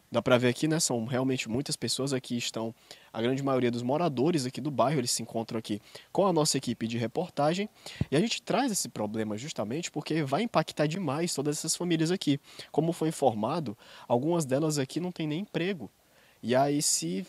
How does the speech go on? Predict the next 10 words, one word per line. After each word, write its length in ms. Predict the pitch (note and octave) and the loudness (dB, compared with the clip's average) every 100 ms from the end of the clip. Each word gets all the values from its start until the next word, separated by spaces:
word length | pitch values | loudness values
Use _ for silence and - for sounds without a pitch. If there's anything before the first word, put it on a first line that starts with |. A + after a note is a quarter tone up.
| - - - - | -14 -20 -20 -10
de 140 | C3+ | -6
fato 300 | - B2+ - | 0 0 0
fecharem 540 | - A#2 - A2+ E3 | -4 -2 0 0 0
isso 160 | C#3 A#2 | -2 -2
aqui, 300 | - E3+ G#3+ - - - | -2 -2 -2 -6 -20 -4
muitos 300 | C#3 D#3 C#3 | 0 2 0
vão 100 | B2+ | -2
ficar 240 | - A#2 | -2 -2
sem 240 | A2 - A3 | 2 0 0
água. 340 | G3+ E3+ C3 | 0 -2 -4